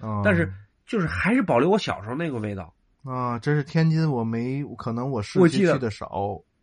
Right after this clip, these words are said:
Speaker 2: 记得，我记得这个，这个我家附近有一家肯德基，旁边就开了这么一个，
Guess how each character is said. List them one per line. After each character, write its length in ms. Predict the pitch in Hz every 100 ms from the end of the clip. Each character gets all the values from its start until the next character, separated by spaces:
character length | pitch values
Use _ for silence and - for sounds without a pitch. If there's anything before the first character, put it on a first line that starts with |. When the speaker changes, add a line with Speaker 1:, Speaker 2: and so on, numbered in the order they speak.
| -
Speaker 2:
记 60 | -
得， 40 | 117
我 100 | 117
记 160 | 147
得 80 | 131
这 140 | 131
个， 520 | 113 104 98 92 - -
这 80 | -
个 60 | 107
我 100 | 101
家 160 | 117
附 160 | 127 98
近 320 | 104 113 104 - _ _
有 200 | 107 95
一 40 | 92
家 140 | 113
肯 120 | -
德 120 | 95
基， 120 | 95 101
旁 160 | 98
边 160 | 98 98
就 80 | 92
开 220 | - 98
了 140 | 95
这 100 | 90
么 80 | 85
一 100 | 87
个， 200 | 92